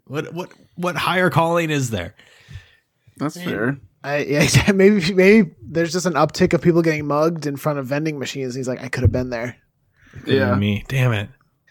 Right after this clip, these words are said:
Speaker 3: I could have stopped this.
Speaker 2: <laughs> Does he start setting up stings where he is all the vending machines in a row?
Speaker 3: <laughs> I love this selection of vending machines.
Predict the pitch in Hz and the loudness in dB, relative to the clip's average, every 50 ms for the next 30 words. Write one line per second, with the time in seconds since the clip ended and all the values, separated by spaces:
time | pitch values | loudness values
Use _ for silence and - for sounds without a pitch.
0 | - - - - - _ _ _ - - - - 151 139 - - 139 127 127 - | -16 -16 -16 -18 -20 _ _ _ -20 -20 -12 -8 -8 -6 -6 -4 -4 -6 -6 -6
1 | - 120 117 - - - - - - 151 156 131 - 170 147 170 175 - 196 175 | -8 -10 -10 -10 -12 -16 -16 -6 -2 -2 0 2 2 0 0 0 0 0 0 -2
2 | 170 - 151 135 131 127 123 120 - - - - - 101 90 92 101 117 127 131 | 0 0 0 2 2 2 2 0 -2 -6 -8 -8 -6 -6 -6 -4 -2 0 0 0
3 | 135 131 123 113 107 107 110 107 95 - - 95 104 110 135 110 117 117 120 120 | 0 -2 -4 -2 -2 -2 -2 -4 -6 -6 -6 -6 -6 -4 -4 -4 -4 -4 -4 -4
4 | 120 120 123 120 123 127 127 127 - - 131 131 127 208 240 127 123 123 127 131 | -4 -2 -2 0 0 0 0 0 0 0 0 0 0 -2 -4 -4 -4 -4 -4 -4
5 | 131 143 - - - - - 277 - - - 277 - - 262 247 - - - _ | -4 0 2 2 2 4 4 2 2 2 0 -4 -2 -2 -2 -4 -4 -6 -20 _
6 | _ _ _ _ _ _ _ _ - - - - - - - - - - - - | _ _ _ _ _ _ _ _ -20 -18 -18 -16 -16 -16 -16 -16 -14 -16 -16 -18
7 | _ _ - 131 120 180 185 143 147 165 220 247 202 165 151 - - - - - | _ _ -12 -6 -2 0 2 4 6 6 6 6 4 2 0 0 -4 -8 -10 -6
8 | - 180 156 156 196 190 - 196 170 151 147 170 208 240 226 185 156 143 135 - | -4 0 2 4 4 4 4 2 2 2 2 2 2 4 2 2 0 -2 -6 -6
9 | 160 147 147 165 139 - - - - - | -4 -2 0 0 0 0 -2 -4 -4 -6